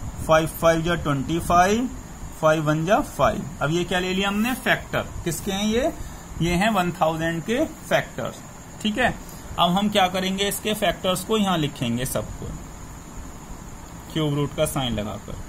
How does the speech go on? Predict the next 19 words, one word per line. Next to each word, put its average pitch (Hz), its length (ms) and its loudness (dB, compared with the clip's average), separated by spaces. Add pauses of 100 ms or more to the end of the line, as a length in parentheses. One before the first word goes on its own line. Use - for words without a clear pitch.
(640)
टू 208 320 8
इंटू 170 460 2 (160)
टू 202 420 4
इंटू 170 480 2 (200)
टू, 214 300 4 (920)
फिर 202 280 4 (300)
फ़ाइव 180 580 4
इंटू 170 480 0
फ़ाइव 175 560 4
इंटू 160 460 0 (220)
फ़ाइव। 117 260 4 (920)
अब 151 160 4
क्या 190 160 4
करते 196 380 2
हैं 208 160 4
हम 214 140 4
इसके 220 280 0
बाद, 208 240 8
इसमें 226 420 2